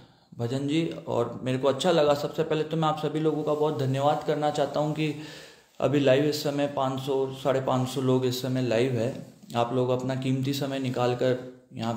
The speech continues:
पे आप live जुड़े मेरे साथ, अब छः सौ हो गए। और मैं बहुत बहुत धन्यवाद देना चाहता हूँ आप सभी लोगों का कि आप अपना समय निकाल के यहाँ पे live, अ, मेरे साथ जुड़े। तो साथियों, पिछले दिनों मैं निर्दलीय चुनाव लड़ा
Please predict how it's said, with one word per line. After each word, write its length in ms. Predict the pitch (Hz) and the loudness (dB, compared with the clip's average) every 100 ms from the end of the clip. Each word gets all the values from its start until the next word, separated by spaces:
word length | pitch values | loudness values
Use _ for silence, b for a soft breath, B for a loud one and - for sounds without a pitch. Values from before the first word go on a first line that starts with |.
| 120 | 0
पे 60 | |
आप 200 | 113 117 113 | 0 0 0
live 200 | 113 120 | 0 0
जुड़े 260 | 113 131 | 4 4
मेरे 240 | 147 127 113 | 4 2 -2
साथ, 260 | - 120 131 - b b b b b b - | -2 -2 -4 -10 b b b b b b -2
अब 140 | 117 - | -2 0
छः 160 | 127 | 0
सौ 200 | 123 151 | 2 2
हो 100 | 127 | 4
गए। 340 | 117 135 - - - - _ _ - | 4 2 0 -6 -16 -20 _ _ -4
और 540 | 113 110 - - - _ _ _ | 0 2 0 -6 -18 _ _ _
मैं 200 | 123 123 | -4 2
बहुत 160 | 127 135 | 4 4
बहुत 200 | 147 131 | 2 2
धन्यवाद 420 | 127 135 147 156 | 2 2 2 2
देना 260 | 143 139 131 | 0 -2 0
चाहता 280 | 131 127 | 0 0
हूँ 80 | 131 | 0
आप 120 | 127 127 | 0 0
सभी 220 | 127 131 | -2 0
लोगों 280 | 127 120 123 | 0 2 0
का 100 | 131 | -2
कि 180 | 131 127 | -2 0
आप 160 | 120 | 2
अपना 240 | 120 123 127 | 0 -2 -4
समय 280 | 127 120 123 | -4 -4 -4
निकाल 340 | 117 120 117 | -2 0 0
के 100 | 120 | -2
यहाँ 140 | 117 | -4
पे 120 | 113 120 | -2 -2
live, 520 | 110 113 117 - - _ _ _ _ _ _ - | 0 0 -4 -10 -18 _ _ _ _ _ _ -8
अ, 60 | 107 104 101 - - | -2 -2 -2 -6 -6
मेरे 160 | 113 110 | -4 -2
साथ 180 | 127 120 | 0 0
जुड़े। 280 | 127 131 - - - - B B B B B B B B B - | 4 4 2 -2 -12 -20 B B B B B B B B B -8
तो 60 | |
साथियों, 320 | 147 175 180 214 | 2 4 4 2
पिछले 300 | 185 202 208 | 0 2 2
दिनों 560 | 202 208 208 196 - - - | 2 0 0 -2 -6 -12 -8
मैं 160 | 160 160 | 0 2
निर्दलीय 460 | 151 143 160 170 | 2 2 2 2
चुनाव 280 | 165 156 156 | 0 0 2
लड़ा 260 | 143 135 | 4 4